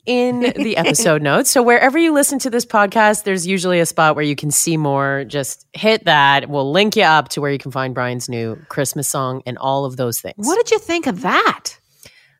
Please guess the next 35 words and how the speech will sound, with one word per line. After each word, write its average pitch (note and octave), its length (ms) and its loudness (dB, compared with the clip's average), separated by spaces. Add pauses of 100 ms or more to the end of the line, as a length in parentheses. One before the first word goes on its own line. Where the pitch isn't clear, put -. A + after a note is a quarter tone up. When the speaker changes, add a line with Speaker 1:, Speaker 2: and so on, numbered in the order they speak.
(180)
Speaker 1:
What B3 200 -4
a G#4+ 60 -2
guy. A#3+ 800 0 (100)
What G4 140 -4
a A3 60 -2
Speaker 2:
You B3 80 -2
Speaker 1:
guy. E4 280 4
Speaker 2:
know, F#3 60 0
Speaker 1:
He C4+ 100 -4
was F#4 240 0
so F#4+ 200 2
lovely. D#4+ 600 -2 (180)
Speaker 2:
he B3 200 -2
doesn't F#4+ 320 -2
do E4 120 -2
this F4+ 140 -4
kind E4 200 -4
of D4+ 60 -2
stuff G#3+ 280 -4
very G#3+ 180 0
often, G#3+ 360 -2
but F#3+ 140 -2
it's F#3+ 120 -6
just - 260 -6
mind-boggling G3+ 640 -2
how F3+ 120 -4
much G3 180 -6
he F#3+ 60 -12
tours. F#3+ 520 -6 (320)
He - 140 -6
does F3 280 0
not G3+ 320 0
like D4 240 -4
you C#4 80 -2
saying A#3+ 380 -4